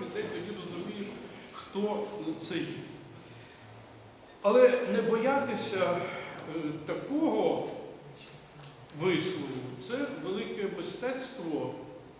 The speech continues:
ну, крім відваги, тому що це теж треба мати відвагу.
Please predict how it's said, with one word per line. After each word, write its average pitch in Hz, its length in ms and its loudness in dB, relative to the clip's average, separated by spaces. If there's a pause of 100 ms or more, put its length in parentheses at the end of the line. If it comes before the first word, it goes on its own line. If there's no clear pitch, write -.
(120)
ну, 202 100 -4 (160)
крім 190 340 -2 (480)
відваги, 135 560 -6 (200)
тому 127 260 -12
що - 60 -12 (120)
це 139 60 -14 (160)
теж - 120 -6
треба 123 400 -10
мати 123 200 -10
відвагу. 127 420 -12